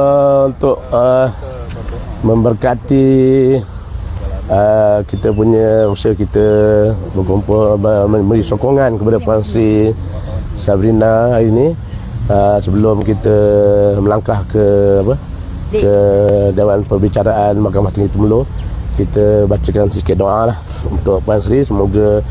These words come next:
dipermudahkan, eh, dipermudahkan dan diberi kemenangan lah kepada kes ini, ya. Sebabnya kita kita berjuang ni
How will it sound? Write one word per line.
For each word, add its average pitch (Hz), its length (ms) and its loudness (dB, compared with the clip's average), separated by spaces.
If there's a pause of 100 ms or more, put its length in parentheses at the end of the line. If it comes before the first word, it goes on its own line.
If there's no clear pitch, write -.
(380)
dipermudahkan, 127 720 0
eh, 170 160 -4
dipermudahkan 110 640 0
dan 110 320 0 (480)
diberi 131 240 0
kemenangan 165 480 2
lah 147 160 0 (160)
kepada 123 320 0
kes 123 240 0
ini, 123 160 2
ya. 143 160 0
Sebabnya 120 320 0
kita 123 400 0 (640)
kita 117 400 2
berjuang 123 400 2
ni 120 320 2